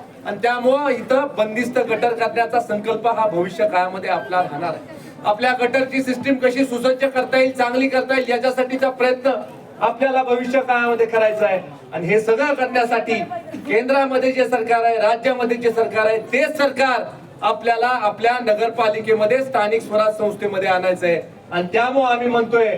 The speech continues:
की भारतीय जनता पार्टीचे सगळे अधिकृत उमेदवार नगराध्यक्ष पदाचा उमेदवार तुम्ही मोठ्या मताधिक्यानं निवडून द्यावं, हीच विनंती तुम्हाला आजच्या कार्यक्रमाच्या निमित्तानं करतो. मोठ्या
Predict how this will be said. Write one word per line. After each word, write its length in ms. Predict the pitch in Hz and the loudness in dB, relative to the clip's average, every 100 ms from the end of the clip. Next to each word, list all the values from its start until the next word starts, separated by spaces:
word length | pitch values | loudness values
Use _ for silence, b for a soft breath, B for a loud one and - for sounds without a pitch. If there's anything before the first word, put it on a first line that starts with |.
| - - - | -6 -14 -16
की 60 | 190 | -2
भारतीय 520 | 196 254 262 254 247 | 0 2 2 0 0
जनता 320 | 247 240 240 | 0 2 2
पार्टीचे 580 | 233 233 220 240 240 226 | 2 0 0 -4 -2 0
सगळे 300 | - 240 294 | 0 0 2
अधिकृत 500 | 277 254 254 254 254 | 0 -2 -2 -4 -2
उमेदवार 520 | 247 240 240 233 233 | 0 0 2 2 2
नगराध्यक्ष 580 | 220 233 311 285 269 262 | 0 2 2 2 0 0
पदाचा 400 | 269 254 240 233 | 0 0 0 2
उमेदवार 520 | 233 220 226 220 214 208 - - - | 2 4 4 2 0 -2 -8 -14 -8
तुम्ही 220 | 220 254 294 | -2 0 2
मोठ्या 460 | 254 240 262 254 | 2 2 2 2
मताधिक्यानं 840 | 247 226 240 - 220 - 233 226 208 | 2 0 0 0 -2 0 0 0 2
निवडून 340 | 220 302 311 | 2 2 2
द्यावं, 380 | 254 226 214 214 - - - - | 2 2 2 2 -2 -14 -18 -4
हीच 280 | 269 311 | -2 0
विनंती 420 | 269 254 240 240 240 | 2 2 0 0 0
तुम्हाला 260 | 226 220 | 4 4
आजच्या 260 | 226 214 226 | 2 2 0
कार्यक्रमाच्या 720 | 214 208 214 220 214 208 220 | 2 0 2 2 2 2 0
निमित्तानं 500 | 202 202 202 208 208 | 0 -4 -2 -2 -2
करतो. 540 | 202 208 208 208 185 - - - | 0 0 2 0 0 -6 -16 -4
मोठ्या 320 | 180 240 294 | -2 0 0